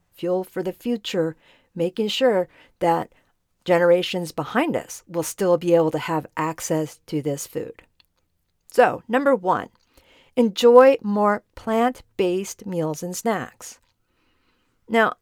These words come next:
I will tell you this, you do not have to go vegetarian. You do not have to go vegan. If you do, if you are, that is wonderful. Flexitarian is an option.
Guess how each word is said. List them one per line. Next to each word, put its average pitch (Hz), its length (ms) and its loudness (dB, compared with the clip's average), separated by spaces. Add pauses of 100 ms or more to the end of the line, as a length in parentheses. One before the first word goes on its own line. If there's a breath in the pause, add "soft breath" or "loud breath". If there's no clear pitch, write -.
I 247 160 4
will 269 140 2
tell 247 160 4
you 240 160 6
this, 240 320 2
you 262 100 -4
do 208 220 -8
not 208 420 -2
have 269 220 -6
to 254 80 -10
go 262 160 8
vegetarian. 233 920 2
You 185 140 -10
do 175 160 -8
not 170 340 -6
have 208 220 -10
to 220 100 -10
go 240 160 6
vegan. 180 600 -4 (1200)
If 233 180 10
you 254 200 2
do, 262 640 2
if 196 200 -8
you 175 300 -6
are, 277 400 -2 (760)
that 214 280 2
is 196 300 -2 (120)
wonderful. 175 840 -4 (1160)
Flexitarian 233 1300 0
is 196 200 0
an 208 160 -2
option. 226 600 -4